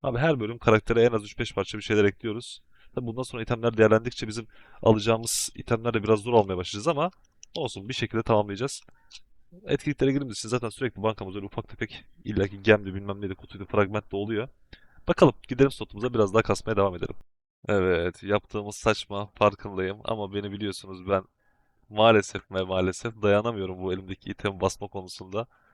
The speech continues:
Abi yapacak bir şey yok, bir kere yaptık, bir daha yaparız. Şöyle biraz preview atalım. Lütfen geçmiş ol, lütfen geç. Abi sen şahanesin. Güzel. Bu bölüm bayağı bir ilerledik yalnız ha. Smite'ı da rap üç yapmak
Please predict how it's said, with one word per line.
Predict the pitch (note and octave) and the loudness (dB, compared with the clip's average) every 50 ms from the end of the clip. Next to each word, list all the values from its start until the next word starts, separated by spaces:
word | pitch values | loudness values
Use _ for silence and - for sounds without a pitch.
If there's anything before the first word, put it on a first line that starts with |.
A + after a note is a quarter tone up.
| _ _ _ _ _ _ _ _ _ | _ _ _ _ _ _ _ _ _
Abi | - C#3+ C#3 D3 | 0 2 2 2
yapacak | D#3 D3 - - D#3 - - | 0 -2 -2 -2 -4 -4 -4
bir | - | -6
şey | - - B2 | -6 -6 -6
yok, | A#2 B2+ | -4 -6
bir | C#3+ C#3 | -8 -4
kere | - - A#2+ A2 | 0 2 4 4
yaptık, | A2 - - - - B2 | 2 2 -2 -8 -8 0
bir | A2+ | 2
daha | A2+ | 4
yaparız. | F#2+ F#2+ - - F#2+ F#2+ - | 4 4 2 -2 -6 -6 -8
Şöyle | - - - B2+ A#2 G#2 G#2 G#2 G#2+ A2 C3+ - _ _ _ _ _ _ _ _ _ _ _ _ - | -6 -2 0 2 6 6 8 6 6 4 2 -6 _ _ _ _ _ _ _ _ _ _ _ _ 0
biraz | A2 A2 G#2+ - | 2 2 2 0
preview | - A2 A2 A2 G#2+ G2+ | -2 -2 0 0 0 -2
atalım. | G2 - - G2+ G2 G#2 A2+ - _ _ _ B2+ | -2 0 2 2 0 0 -2 -8 _ _ _ -6
Lütfen | C#3+ C#3+ - - - A2+ G#2+ G#2 G#2 G2 | -6 -6 -6 0 2 2 2 2 0 0
geçmiş | G#2+ B2 B2 - - - - - | 0 2 2 0 -4 -12 -6 -4
ol, | C3 A#2+ A#2+ - _ _ _ _ - | -4 -4 -4 -6 _ _ _ _ -8
lütfen | B2 D3+ D#3+ - - - A#2 A2 G#2 | -6 -6 -6 -4 -4 -4 -4 -4 -2
geç. | G2 G#2 A2+ - - - - - _ _ _ _ _ - | -2 -4 -4 -4 -8 -14 -16 -18 _ _ _ _ _ 4
Abi | - A2+ A2+ A2 A2 A2+ | 8 10 10 10 8 4
sen | - A2+ A2 | 0 0 0
şahanesin. | - - G#2 G2 F#2+ F#2 F#2 - - - - _ _ _ _ | 0 0 0 2 0 0 -2 -8 -16 -18 -20 _ _ _ _
Güzel. | D#3+ D#3+ D3 C#3 C3+ B2+ B2+ B2 B2 A#2+ A#2+ A#2+ A#2+ A#2+ A#2+ A#2+ A#2 A#2+ - _ _ _ - - _ | -6 -6 -2 2 2 4 4 6 6 4 4 4 6 6 6 4 4 2 -2 _ _ _ -20 -18 _
Bu | A2+ A2+ | -8 -6
bölüm | A2+ A#2 A#2 A2+ G#2 | -4 -4 -2 2 6
bayağı | G#2 G#2+ G#2+ G#2+ | 8 8 8 8
bir | G2+ G2 | 6 2
ilerledik | G2 F#2 F#2+ F#2 F2+ - - - | 2 4 4 2 2 -4 -8 -8
yalnız | - F#2+ F#2 F#2 F2+ F#2+ | -8 -8 -8 -8 -4 0
ha. | G2+ G2+ F#2+ F#2 | 2 2 2 0
Smite'ı | - - - G2+ F#2+ F#2+ - G#2+ | -4 -6 -4 -4 -4 -4 -4 -2
da | G#2 G#2+ | -2 0
rap | G2+ G2+ - | 0 -2 -4
üç | A2+ - - | -8 -8 -8
yapmak | A2 - - B2+ D3 - - | -8 -8 -6 -8 -10 -10 -12